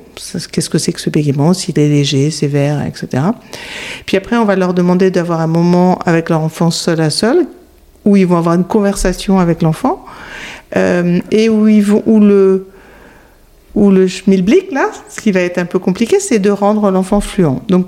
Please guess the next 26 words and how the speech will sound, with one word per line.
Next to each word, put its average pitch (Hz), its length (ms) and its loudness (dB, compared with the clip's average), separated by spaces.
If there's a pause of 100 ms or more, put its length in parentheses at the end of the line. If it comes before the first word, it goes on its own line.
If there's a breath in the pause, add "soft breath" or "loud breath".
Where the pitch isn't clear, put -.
(120)
comment 240 280 0
vont-ils 220 340 0
faire ? 180 340 0
Ben, 170 180 0
ils 180 100 2
vont 185 180 0
apprendre 202 420 0
à, 170 220 -2 (220 loud breath)
ils 185 80 -2
vont 196 180 0 (140)
cadrer 190 480 0
l'échange. 165 600 -2 (580 loud breath)
C'est-à-dire 208 300 -2
que 190 280 0 (360 loud breath)
ils 185 240 4
vont, 196 520 4
euh, 165 800 2 (180)
se - 180 -2
débrouiller 196 540 0
pour 226 220 -2
se - 100 0
mettre 190 460 0
au 190 80 4
niveau 185 320 4
de 175 80 0
langage, 165 580 0